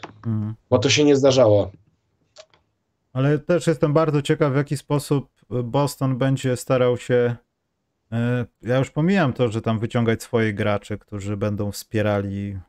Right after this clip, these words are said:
Speaker 1: główny unit, jak to się mówi, ale,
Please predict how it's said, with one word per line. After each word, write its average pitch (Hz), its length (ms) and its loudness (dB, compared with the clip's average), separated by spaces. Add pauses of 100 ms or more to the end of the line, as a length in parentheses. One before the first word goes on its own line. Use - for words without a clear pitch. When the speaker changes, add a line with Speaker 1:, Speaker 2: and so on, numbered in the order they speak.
Speaker 1:
główny 110 520 -2
unit, 107 440 -4
jak 104 160 -6
to 107 100 -10
się 104 160 -6
mówi, 104 360 -6
ale, 110 500 -2